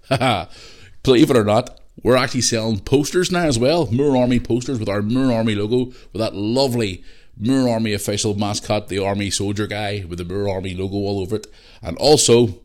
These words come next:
yes, you're gonna laugh when I tell you this here, we're selling Moore Army jigsaw puzzles for Christmas.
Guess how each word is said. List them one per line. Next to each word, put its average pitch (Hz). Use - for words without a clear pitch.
yes, -
you're 117
gonna 123
laugh 104
when 107
I -
tell 101
you 98
this 95
here, 107
we're 120
selling 147
Moore 131
Army 110
jigsaw 107
puzzles 151
for 107
Christmas. -